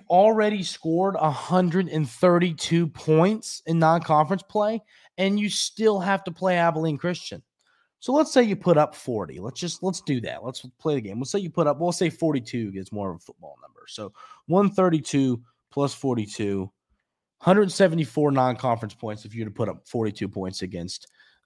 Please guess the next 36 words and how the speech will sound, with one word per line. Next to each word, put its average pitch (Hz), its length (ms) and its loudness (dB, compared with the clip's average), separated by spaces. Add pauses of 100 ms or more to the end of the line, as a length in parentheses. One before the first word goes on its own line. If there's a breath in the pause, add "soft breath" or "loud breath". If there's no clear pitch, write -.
(120)
Abilene 107 400 2
Christian, 101 320 -4
which 98 140 -6
I 110 100 0
think 104 240 -8
is 98 80 -6
very 120 300 4
much 104 260 -4
on 104 100 -4
the 90 80 -10
table. 90 440 -14 (580)
That 190 600 -4
compared 165 500 2
to 143 80 4
last 131 540 2
year 107 260 -4 (360 soft breath)
is 143 380 6 (320)
absurd. 117 1300 2 (640 soft breath)
And, 202 280 8
you 226 120 4
know, 226 200 6
I 190 120 2
think 247 340 0
that 180 280 4 (340)
the 151 160 2
two 196 340 4
things 170 400 2
you 156 60 0
can 127 180 -2
really, 131 360 4
s-, - 220 -6
you 135 80 0
know, 117 100 0
s-, - 120 -6
uh, 113 260 -6
appreciate, 123 720 -2